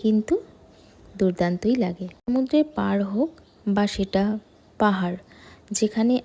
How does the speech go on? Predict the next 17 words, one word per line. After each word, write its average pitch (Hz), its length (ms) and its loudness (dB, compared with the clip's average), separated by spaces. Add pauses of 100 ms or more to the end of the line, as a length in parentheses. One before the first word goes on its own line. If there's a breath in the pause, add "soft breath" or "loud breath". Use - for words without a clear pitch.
আপনারা 202 380 0 (500)
ওয়েদার 220 340 6 (100)
চেঞ্জ 202 260 4
হয় 180 160 2
always, 190 300 4 (140)
অবশ্যই 185 340 2 (100)
ছাতা 180 340 0 (360)
নিয়ে 180 240 4
যাবেন। 170 240 -4 (720 loud breath)
যেহেতু 240 240 4 (100)
আমার 233 160 4 (220)
সাথে 196 240 2 (120)
আমার 202 140 0 (220)
মেয়ে 196 200 4 (100)
ছোট 190 180 -2 (180)
ছিল, 190 180 0 (180)
তো - 60 -4